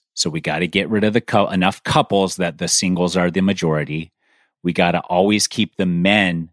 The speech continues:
And there was a moment where the women were in the majority. And you do, like, part, that does cross your mind. You're like, "Did I make a mistake here by voting out Vetus in this case?" Or, and you just don't know. Like, in those moments, you, like,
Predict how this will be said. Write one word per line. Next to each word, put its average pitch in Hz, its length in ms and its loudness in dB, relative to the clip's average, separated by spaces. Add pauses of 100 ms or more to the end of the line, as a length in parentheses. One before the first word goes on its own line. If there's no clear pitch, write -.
And 104 120 -2
there 104 80 4
was 117 200 2
a 117 60 2
moment 98 360 0
where 87 300 0
the 82 120 -4
women 85 300 -2
were 80 120 -2
in 80 80 -2
the 78 60 -4
majority. 78 720 -2 (300)
And 143 100 4
you 147 80 6
do, 127 320 2
like, - 320 -2
part, 104 260 -2
that 107 220 -4
does 104 180 0
cross 95 300 -2
your 90 80 -2
mind. 98 240 2
You're 80 80 -4
like, 78 120 -6
"Did 85 100 -2
I 85 40 0
make 82 200 -2
a 80 40 -4
mistake 92 360 -2
here 90 100 0
by 82 160 -2
voting 80 340 -2
out 76 240 -2 (280)
Vetus 90 640 2
in 80 120 -2
this 80 180 -2
case?" 80 420 -2 (340)
Or, 85 560 0 (440)
and 107 400 0
you 95 100 0
just - 240 -2
don't 78 240 -6
know. 78 340 -4 (120)
Like, 78 260 -4
in 90 160 -2
those 82 220 2
moments, 80 340 -2
you, 82 60 -2
like, 71 200 -6